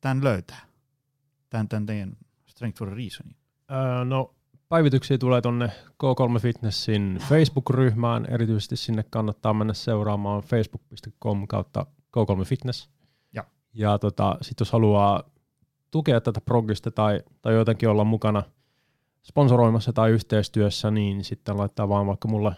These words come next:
Speaker 2: sähköpostia juhani at k kolme fitness piste fi sitä kautta.
Speaker 1: No, täältä K kolme fitness piste fi, ää, sivulta. Täällä on kaikkia näitä erilaisia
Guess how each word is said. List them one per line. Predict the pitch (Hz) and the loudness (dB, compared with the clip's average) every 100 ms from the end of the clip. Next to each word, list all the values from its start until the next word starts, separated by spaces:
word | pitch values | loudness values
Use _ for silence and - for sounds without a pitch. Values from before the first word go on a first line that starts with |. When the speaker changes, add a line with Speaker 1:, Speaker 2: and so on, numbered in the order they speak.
| - | -8
Speaker 2:
sähköpostia | - 143 - 123 117 - 110 | -4 -2 0 2 2 2 2
juhani | 110 113 107 107 | 2 2 2 0
at | 104 | -2
k | - 113 107 | -2 0 0
kolme | 110 104 101 | 0 0 -2
fitness | 101 113 110 107 - - | -2 -4 -2 -4 -6 -8
piste | 113 - - | -8 -6 -10
fi | _ 135 - _ _ _ _ _ _ _ _ _ _ | _ -6 -6 _ _ _ _ _ _ _ _ _ _
sitä | - - 113 104 | -14 -4 -2 0
kautta. | - 78 80 - _ 87 - - _ _ _ _ 131 | -2 -6 -6 -10 _ -16 -16 -20 _ _ _ _ -8
Speaker 1:
No, | |
täältä | 120 131 127 | -4 -2 -2
K | - 139 113 | -2 -2 0
kolme | 113 104 95 | -2 -2 -4
fitness | 107 95 95 - | -6 -8 -8 -10
piste | 87 - 90 | -14 -14 -14
fi, | - - 92 - | -14 -12 -12 -10
ää, | 92 92 90 - _ _ _ _ _ _ _ | -8 -8 -8 -12 _ _ _ _ _ _ _
sivulta. | _ - 95 92 | _ -12 -10 -10
Täällä | 107 117 | -6 -4
on | 98 | -4
kaikkia | 104 113 | -8 -6
näitä | 95 101 | -6 -6
erilaisia | 104 98 95 - | -6 -6 -8 -10